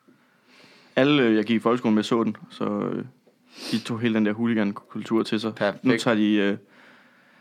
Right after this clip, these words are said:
Speaker 1: de der skøre jakker på og romerlys med til, øh, deres serie seks kampe,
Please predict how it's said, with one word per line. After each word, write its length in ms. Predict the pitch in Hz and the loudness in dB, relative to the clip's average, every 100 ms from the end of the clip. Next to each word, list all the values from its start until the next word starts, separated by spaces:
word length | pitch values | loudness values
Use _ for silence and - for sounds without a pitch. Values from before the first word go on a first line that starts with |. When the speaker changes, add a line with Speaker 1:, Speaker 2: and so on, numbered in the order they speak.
| _ _ | _ _
Speaker 1:
de 80 | 117 113 | 0 0
der 60 | |
skøre 380 | 104 - 113 110 110 | 0 0 0 0 -2
jakker 280 | 110 107 117 | -2 0 -2
på 280 | 117 110 101 | -2 -2 0
og 320 | 104 104 101 | -2 -2 -2
romerlys 400 | 120 110 101 110 | 0 0 0 0
med 180 | 104 107 | -2 -2
til, 420 | - 110 104 104 | -4 -4 -2 -2
øh, 200 | 104 104 - | -4 -4 -2
deres 460 | 107 104 - - - _ _ _ _ _ | 0 0 -4 -12 -16 _ _ _ _ _
serie 320 | - 117 104 | -4 0 0
seks 300 | - 117 - | 0 -4 -4
kampe, 400 | - 110 101 107 | -2 0 0 -2